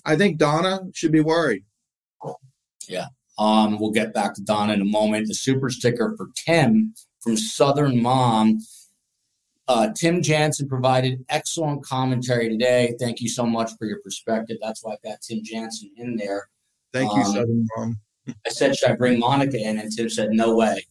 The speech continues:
Speaker 2: I wanna be the only guy. I wanna be the only star of the show." So I didn't ask Monica. Um, John Steinbeck, we got a comment from you, uh, about you. Uh, people want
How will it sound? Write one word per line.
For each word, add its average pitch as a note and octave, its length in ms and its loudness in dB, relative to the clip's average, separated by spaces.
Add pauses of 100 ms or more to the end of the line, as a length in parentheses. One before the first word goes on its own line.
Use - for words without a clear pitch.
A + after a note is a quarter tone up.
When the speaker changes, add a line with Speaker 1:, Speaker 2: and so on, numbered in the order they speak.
Speaker 2:
I G#2 40 -10
wanna A2 140 -8
be G#2+ 100 -4
the G#2 120 -6
only G#2 260 -6
guy. F#2 300 -8 (260)
I G2+ 60 -10
wanna G#2+ 100 -8
be A2 120 0
the A2 100 2
only A2+ 160 2
star G#2+ 320 0
of G2+ 60 -2
the G2 60 -6
show." G#2 260 -2 (120)
So - 200 -10
I C3+ 160 -10 (200)
didn't G#2+ 180 -2
ask - 240 -4
Monica. G2 360 -10 (500)
Um, C3+ 340 4
John D3 220 2
Steinbeck, C3+ 520 -2
we B2 100 -6
got B2 180 -2
a B2 60 -6
comment C3 500 0
from A2+ 180 -2
you, A#2 540 -2 (540)
uh, A2+ 200 4
about B2 320 0
you. A2 200 0 (260)
Uh, G#2+ 200 0
people A#2+ 260 -6
want A#2+ 240 0